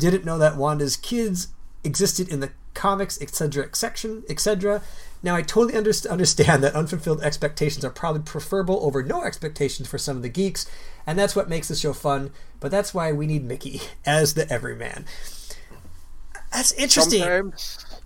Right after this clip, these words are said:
Speaker 2: a
Speaker 1: Hmm.
Speaker 2: cigar is just a cigar.
Speaker 1: I know, but it's kind of fun existing in the other realm, too, right? In, in the realm
Speaker 2: That's
Speaker 1: of,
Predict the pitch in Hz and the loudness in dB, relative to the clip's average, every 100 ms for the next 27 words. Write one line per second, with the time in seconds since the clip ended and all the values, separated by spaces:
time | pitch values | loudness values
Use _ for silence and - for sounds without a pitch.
0 | - 156 202 180 143 127 127 131 139 143 | -8 0 2 2 4 4 4 2 0 -6
1 | 120 - 117 117 - - 151 127 214 233 | -8 -4 -4 -4 -6 -6 -4 6 8 8
2 | 247 269 269 190 208 202 - - 208 220 | 6 4 6 8 8 8 6 4 2 2
3 | 254 226 - 202 196 196 190 156 135 170 | 2 0 0 4 4 4 0 0 2 2
4 | - 175 170 156 156 170 143 127 127 131 | 4 2 2 2 4 4 4 2 0 0
5 | 131 - 156 - 127 139 151 - - 156 | -2 -2 0 0 2 2 2 -4 -4 0
6 | 151 - 156 139 151 156 151 139 135 127 | 0 0 2 4 6 6 8 6 6 2
7 | 123 - | -4 -4